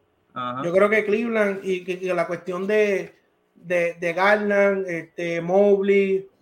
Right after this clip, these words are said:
Speaker 2: eh, Jared Allen, Markkanen, Kevin Love del banco,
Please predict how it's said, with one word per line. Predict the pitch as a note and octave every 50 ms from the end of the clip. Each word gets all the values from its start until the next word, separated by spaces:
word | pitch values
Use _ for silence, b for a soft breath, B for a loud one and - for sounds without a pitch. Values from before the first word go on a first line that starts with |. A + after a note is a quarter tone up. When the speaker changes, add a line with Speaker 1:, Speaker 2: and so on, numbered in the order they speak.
| _ _ _ _ _ _ _
Speaker 2:
eh, | E3+ E3+ F3 F3 E3+ E3+ E3 E3 E3 E3 E3 D#3+ D#3+ E3 D#3+ D#3+
Jared | F3 E3 E3 E3+ D#3+
Allen, | D#3 F#3 G3 G3 G3 G3 G3 G3 F#3+ F#3+ F#3 F#3 F#3 F3+ F3 F3 - _ _ _ _ _
Markkanen, | - F3 F#3+ G3+ G3 G3 G3 G#3 G3+ G3 G3 G3 F#3+
Kevin | - F#3+ F3 F3 E3+ F3 F3
Love | F#3 F#3 F#3
del | F#3+ F#3 F3 D#3
banco, | F3 F#3+ G3 G3 G3 F#3+ F#3+ G3 G3 F#3+ F#3 F#3 F#3 - _